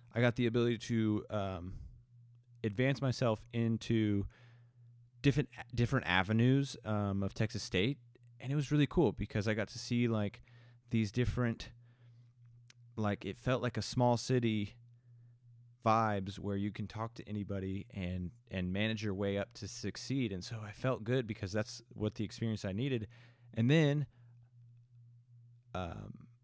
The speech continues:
the Oakland Athletics called and they're like, "Hey, we want, we want you to train us or show us, show us what you've got, because apparently you've got this thing that could help."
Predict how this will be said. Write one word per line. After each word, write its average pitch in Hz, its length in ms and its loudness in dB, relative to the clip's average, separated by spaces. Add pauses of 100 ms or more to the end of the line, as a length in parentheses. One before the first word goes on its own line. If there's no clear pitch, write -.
the 117 100 2
Oakland 117 220 2
Athletics 127 420 0
called 95 200 2
and 101 80 -2
they're 98 80 -2
like, - 120 -6
"Hey, 143 220 0
we 110 160 0
want, 123 360 0
we 123 120 0
want 147 320 0
you 117 300 4
to - 100 -12
train 110 540 -4 (640)
us 107 500 -2
or 110 120 0
show 147 300 6
us, 120 200 4 (260)
show 151 260 4
us 127 140 4
what 110 140 0
you've 95 160 0
got, 90 260 -2 (120)
because 101 480 -2
apparently 110 500 -2
you've 98 240 -4
got 101 220 -2
this - 160 -10
thing 101 280 -2
that 87 120 -8
could 90 100 -10
help." 113 380 -2